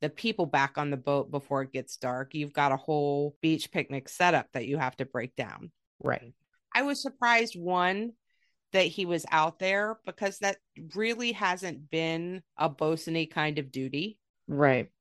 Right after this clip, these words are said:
Speaker 1: Usually they're in charge of overseeing other things and not necessarily so much the guest experience, that's usually left up to the interior,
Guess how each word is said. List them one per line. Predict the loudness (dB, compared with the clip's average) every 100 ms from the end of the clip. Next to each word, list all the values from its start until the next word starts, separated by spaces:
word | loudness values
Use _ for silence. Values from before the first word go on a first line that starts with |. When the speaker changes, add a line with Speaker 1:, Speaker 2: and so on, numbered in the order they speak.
| -12
Speaker 1:
Usually | -6 -4 -4 0 0
they're | 2 4 4 4 2 0 -4 -6
in | -4 -2
charge | 2 4 4 0 -2
of | 2 4 2 -4 -12 -2
overseeing | -2 -2 -4 -2 -2 -2 -2
other | -2 0 -2 -2 -4 -6
things | -6 -6 -10 -8
and | -6 -2
not | 0 0 -2 -2
necessarily | -2 -2 -2 0 2 2 0 -2
so | -2 -2
much | -2 -4 -6
the | -8
guest | -2 -2 -2
experience, | -8 -10 -6 -4 -4 -6 -14 -18 -18 -18 _ _ _
that's | -2 0 0
usually | -4 -4 -4 0
left | 2 2 0
up | -2 -2
to | -6
the | -4 -2
interior, | -4 -4 -4 -2 0 0 -2 -4